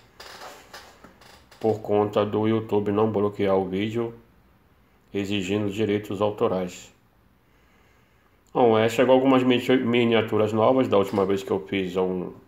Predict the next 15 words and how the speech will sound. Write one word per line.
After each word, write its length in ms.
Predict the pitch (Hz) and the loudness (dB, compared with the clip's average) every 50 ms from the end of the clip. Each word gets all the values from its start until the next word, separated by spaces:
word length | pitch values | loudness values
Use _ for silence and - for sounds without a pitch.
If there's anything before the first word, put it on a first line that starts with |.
| _ _ _ _ _ _ _ _ _ _ _ - | _ _ _ _ _ _ _ _ _ _ _ -8
um 160 | 104 98 92 | -6 -4 -4
vídeo 320 | 87 95 95 92 92 92 | -4 -4 -4 -4 -4 -4
de 360 | 92 90 92 90 87 85 85 - - - _ _ _ _ _ _ _ _ _ _ _ _ _ _ _ _ _ _ _ _ _ _ _ _ | -4 -4 -4 -4 -6 -6 -8 -12 -18 -20 _ _ _ _ _ _ _ _ _ _ _ _ _ _ _ _ _ _ _ _ _ _ _ _
mostrar 460 | - - 95 98 95 - - 101 98 98 | -6 -2 -2 -2 0 0 0 2 2 2
o 60 | 95 | 0
que 120 | - 95 | -2 -6
que 140 | 90 104 98 | -6 -6 -6
tem, 400 | 90 - 101 110 123 139 139 123 | -4 -2 0 0 0 0 0 0
né, 300 | 107 113 120 123 120 107 | 2 2 2 2 2 0
de, 360 | 90 - 98 92 90 87 87 - - _ _ _ _ _ _ _ _ _ _ _ _ _ - | -2 -4 -6 -6 -6 -8 -10 -14 -20 _ _ _ _ _ _ _ _ _ _ _ _ _ -16
de 640 | - 92 95 95 95 92 90 87 85 87 87 87 87 - - - _ _ _ _ _ _ _ _ _ _ _ _ _ _ _ _ _ _ - | -12 -10 -8 -6 -6 -6 -6 -8 -10 -12 -14 -16 -18 -20 -20 -20 _ _ _ _ _ _ _ _ _ _ _ _ _ _ _ _ _ _ -4
novidades, 580 | - 160 151 127 107 113 127 131 120 - - | -2 0 2 4 4 4 4 4 2 -2 -6
né, 260 | - 104 113 131 131 - - - - - - - - - - | -4 -2 -2 -2 -4 -8 -14 -20 -20 -20 -20 -20 -20 -14 -8
dessa 300 | - 98 98 92 - 101 | -6 -4 -2 0 0 0
loja. 380 | 98 101 113 127 139 139 151 | 4 4 4 4 4 2 -2